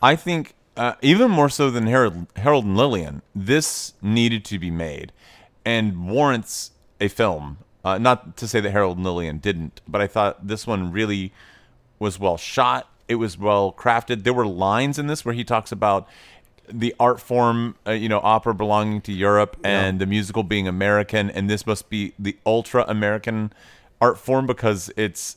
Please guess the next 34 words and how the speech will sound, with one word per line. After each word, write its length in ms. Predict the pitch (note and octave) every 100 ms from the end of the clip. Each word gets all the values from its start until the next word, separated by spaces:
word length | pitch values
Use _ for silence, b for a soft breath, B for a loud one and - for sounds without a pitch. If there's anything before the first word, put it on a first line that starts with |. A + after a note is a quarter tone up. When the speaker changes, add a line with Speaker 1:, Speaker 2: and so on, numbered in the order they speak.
| -
Speaker 1:
about, 540 | A2 F#2+ G2+ G2+ F#2+ A#2+
not, 220 | A#2 B2
not 80 | C3
only 140 | B2+
is 80 | G2
it 80 | G2+
a 40 |
musical, 380 | G2 A#2+ A#2+ G#2+
but 160 | F2 F#2
it's 160 | -
about, 420 | F2 F#2+ F#2 F#2 b b b b
um, 380 | G2 F#2+ F#2+ F#2+ -
you 120 | G#2+ _ - G#2 -
commercialism 920 | - C3 B2 - G#2+ F#2 E2+ D#2 D#2+
and, 380 | F2+ F2+ F2 F2 -
and, 360 | F2+ F#2 F2 -
and 160 | G2 F#2+
purchasing, 720 | - A2+ G#2+ - G2 F2+ F2 - b b b b _ _ _ - - _ _
like, 240 | A2 F#2 G2+
in 100 | G2+
a 40 |
capitalistic 720 | - A#2 - G2+ G2 - F#2
way. 360 | A2+ B2 F#2+ E2+ b b b b _ _ _ _ -
Those 280 | A#2 C3+ E3
are 80 | B2
great 420 | E2+ F#2+ A#2 A2
insights, 560 | G2 G#2 - - - -
and 80 | G#2+
I 40 |
think 180 | A2 A#2+
they're 200 | A2 F2+ D#2 - _ -
really, 460 | F#2 F2 G#2+ A#2+ A#2
really 280 | F#2 F2+
wonderful. 600 | E2 F#2 C3+ A#2+ - -